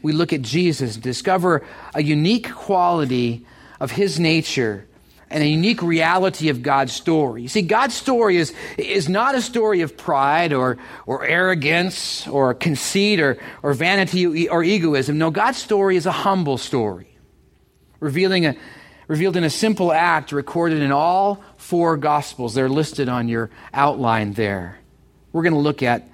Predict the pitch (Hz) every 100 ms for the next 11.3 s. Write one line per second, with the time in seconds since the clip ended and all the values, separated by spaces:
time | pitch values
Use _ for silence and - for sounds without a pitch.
0 | - 147 151 156 131 117 107 - 117 107
1 | 117 101 120 151 131 123 123 127 117 120
2 | - 117 - 131 127 117 104 - 123 -
3 | 113 104 127 117 107 117 127 - - -
4 | - - - 135 143 131 - 151 143 120
5 | - 139 127 - 143 - 160 135 - 165
6 | 190 208 202 - - - 202 208 202 208
7 | 196 - - - - 170 131 127 - 135
8 | 117 120 135 143 135 120 - 180 180 139
9 | 113 113 120 - - - _ 139 120 123
10 | 151 147 123 - 120 107 123 117 - 110
11 | - - -